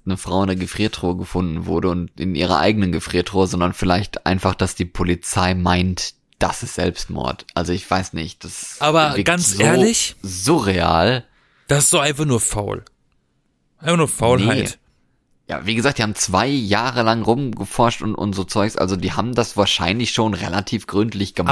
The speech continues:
Speaker 2: Aber wo soll denn dann,
Speaker 1: irgendwie.
Speaker 2: wo ist dann das Geld?
Speaker 1: Ja, eben.
Speaker 2: Wo ist das Geld? Hat sie sich ja nicht in den Po geschoben. Das hätte man ja dann gefunden bei der Obduktion.
Speaker 1: Ja.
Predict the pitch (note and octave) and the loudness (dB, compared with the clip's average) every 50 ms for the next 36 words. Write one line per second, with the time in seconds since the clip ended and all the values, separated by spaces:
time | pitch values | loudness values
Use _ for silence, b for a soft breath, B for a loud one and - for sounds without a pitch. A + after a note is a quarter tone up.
0 | C#3+ D#3 D#3+ D3 C3+ D3 C#3 - D3 D3+ D#3 E3 D3+ - C#3+ D3 D3+ - F#2+ - | 4 4 2 4 4 4 4 6 4 6 6 4 4 4 4 4 2 2 0 2
1 | F#2+ A2+ A#2+ B2+ D3 D#3+ E3 - - D#3+ D3+ C#3+ C3 - - - G2+ F#2 F#2 - | 2 2 2 4 4 4 4 4 2 2 2 2 0 -2 -2 -2 -2 -4 -4 -12
2 | _ _ _ _ _ _ _ _ _ _ _ _ _ _ _ _ _ _ _ _ | _ _ _ _ _ _ _ _ _ _ _ _ _ _ _ _ _ _ _ _
3 | _ _ _ _ _ _ _ - B2 D3+ G3+ - - - - - _ _ _ _ | _ _ _ _ _ _ _ -4 -2 0 2 2 0 0 -2 -8 _ _ _ _
4 | - C3 D3+ A#2+ F#2+ F#2 F#2 - C#3+ D#3+ E3 - - F#3 D3 - - E3+ C#3+ A#2+ | -2 0 0 0 -2 -8 -6 -2 0 0 2 2 0 0 0 2 2 2 2 2
5 | - B B B B B - C3+ C3+ - D#3 D#3 D3 C#3+ B2+ D3+ D3 C#3+ B2+ D3 | -2 B B B B B -4 -2 0 0 0 0 0 2 0 0 0 0 -2 -2
6 | C#3 C3+ B2+ B2 - - E3 D#3+ C3 A2 - - G#2+ G2+ G2+ G2+ G#2 G#2 B B | -2 -2 -2 -4 -4 -2 -2 -2 -2 -2 -6 -4 -6 -6 -6 -6 -8 -10 B B
7 | B B B A#2+ - D3+ D3 - D3 D3+ D3 D3 D3 C#3+ C#3 C#3+ C3 B2+ B2 - | B B B -2 0 0 0 2 0 0 2 2 2 2 2 2 0 -2 -2 0
8 | D#3+ D#3 C#3+ B2 G#2+ G2+ G#2 G#2+ G#2 G2+ G2 F2+ A2 A2 G#2+ - - - - G#2 | 2 2 2 2 0 0 0 0 0 0 -2 -6 -8 -12 -14 -12 -10 -10 -8 -8
9 | F#2 D#2 - - _ _ _ _ _ _ _ _ _ _ _ _ _ _ _ _ | -8 -10 -12 -16 _ _ _ _ _ _ _ _ _ _ _ _ _ _ _ _
10 | _ _ _ _ _ _ _ _ _ _ _ _ A2+ G2 G2 F#2 - | _ _ _ _ _ _ _ _ _ _ _ _ -6 -4 -4 -4 -4